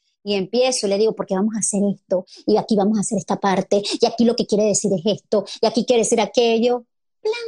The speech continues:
conectas. Conecta. Es, imagínate, imagínense, ustedes que nos están escuchando, que te vengan a conquistar por WhatsApp.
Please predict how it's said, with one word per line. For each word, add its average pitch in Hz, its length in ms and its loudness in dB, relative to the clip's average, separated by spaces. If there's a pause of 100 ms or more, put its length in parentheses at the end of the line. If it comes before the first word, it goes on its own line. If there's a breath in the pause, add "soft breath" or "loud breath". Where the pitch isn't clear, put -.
(380)
conectas. 339 1000 -2 (580)
Conecta. 349 680 2
Es, 415 60 2 (480)
imagínate, 254 420 -4
imagínense, 339 760 0
ustedes 370 440 0
que 359 100 -4
nos 320 80 -4
están 311 220 -6
escuchando, 302 680 -4
que 320 100 0
te 320 120 0
vengan 370 300 0
a 392 120 0
conquistar 320 920 -2
por 302 260 2
WhatsApp. - 600 -4